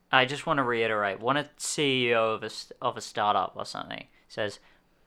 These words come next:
"You have to work eighty-hour work weeks. I work eighty-hour work weeks."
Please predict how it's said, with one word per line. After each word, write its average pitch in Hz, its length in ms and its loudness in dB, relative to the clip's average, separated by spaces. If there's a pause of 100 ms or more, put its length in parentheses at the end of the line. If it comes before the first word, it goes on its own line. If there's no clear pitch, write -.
(260)
"You 139 80 -2
have 123 160 -4
to 135 80 0
work 117 260 2
eighty-hour 110 480 4
work 107 320 -4
weeks. 98 260 -10
I 123 120 4
work 110 280 0
eighty-hour 107 460 2
work 101 240 -6
weeks." - 320 -12